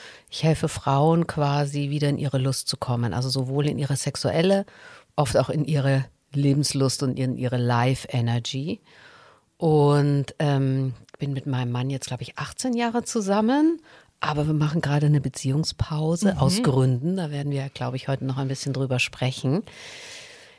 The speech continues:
Speaker 1: Genau.
Speaker 2: Und, ähm, du hast mir gerade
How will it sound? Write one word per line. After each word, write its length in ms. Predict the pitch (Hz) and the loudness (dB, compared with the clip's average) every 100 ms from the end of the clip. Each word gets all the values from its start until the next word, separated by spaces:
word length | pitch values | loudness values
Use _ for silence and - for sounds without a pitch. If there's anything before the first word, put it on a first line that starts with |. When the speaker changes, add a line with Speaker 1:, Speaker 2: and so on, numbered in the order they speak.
| _ _ _ _ _ | _ _ _ _ _
Speaker 1:
Genau. 320 | 320 269 143 - - - - - - - - - - - _ | 6 8 6 2 -6 -10 -14 -18 -20 -20 -20 -20 -20 -20 _
Speaker 2:
Und, 600 | 190 190 226 294 - - - | 4 4 2 0 -2 -4 0
ähm, 600 | 208 202 196 196 196 196 - | 2 2 0 -2 -4 -6 -10
du 180 | - 175 | -4 0
hast 240 | 185 - | 0 -4
mir 100 | 185 | -8
gerade 560 | 180 175 175 170 165 | -2 -2 0 -2 -4